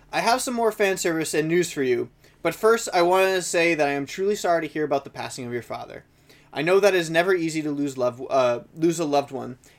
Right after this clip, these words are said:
especially to something as horrible like cancer. Uh, you have my sympathies, and I am sure I speak for all the Wicked anime fans that we would not have minded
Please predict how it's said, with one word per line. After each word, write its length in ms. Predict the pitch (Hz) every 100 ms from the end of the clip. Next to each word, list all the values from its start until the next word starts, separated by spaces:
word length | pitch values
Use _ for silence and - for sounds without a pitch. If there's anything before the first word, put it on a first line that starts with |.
| -
especially 500 | 147 - 175 208 196
to 60 | 165
something 360 | 170 151 156
as 80 | 143
horrible 400 | 131 127 131 127
like 180 | 123 120
cancer. 480 | - 110 - - - _ _ _ - - _ _ _
Uh, 300 | - 123 113 123
you 140 | 143
have 200 | 175 185
my 100 | 196
sympathies, 600 | 185 170 156 - 143 139 160
and 300 | - 135 131
I 100 | 127
am 140 | 123
sure 320 | - 160 160
I 80 | 147
speak 320 | 143 165 156
for 180 | - 143
all 140 | 151 160
the 60 |
Wicked 260 | 147 147 147
anime 320 | 139 139 135
fans 440 | 131 131 127 131 131
that 180 | 117
we 100 | 135
would 160 | 135 135
not 220 | 143 160
have 160 | 151 139
minded 440 | 127 127 123 123